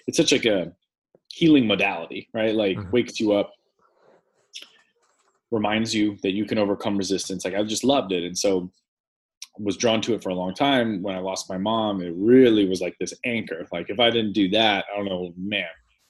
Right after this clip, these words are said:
Speaker 1: probably wouldn't have made it out. And so
Speaker 2: Yeah.
Speaker 1: played a huge role in my life.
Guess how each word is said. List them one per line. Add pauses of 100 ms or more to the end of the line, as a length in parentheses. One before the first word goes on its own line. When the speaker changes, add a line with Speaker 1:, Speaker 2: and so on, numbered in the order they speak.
Speaker 1:
probably
wouldn't
have
made
it
out. (360)
And
so
Speaker 2:
Yeah. (2750)
Speaker 1:
played
a
huge
role
in
my
life.